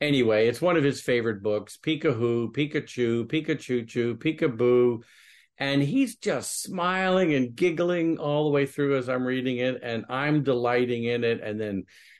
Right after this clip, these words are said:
later that night, I'm telling Pam, my wife, about it, and she starts smiling, and we delight about it. And I mentioned this to,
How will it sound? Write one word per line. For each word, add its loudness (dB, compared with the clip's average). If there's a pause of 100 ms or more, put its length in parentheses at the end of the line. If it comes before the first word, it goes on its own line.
(120)
later 2
that 2
night, 0
I'm -2
telling -2
Pam, 0
my -2
wife, -2
about 0
it, -2
and -6
she -2
starts -2
smiling, 0
and -2
we -2
delight 0
about -2
it. -2
And -8 (420)
I -2
mentioned 2
this 0
to, 2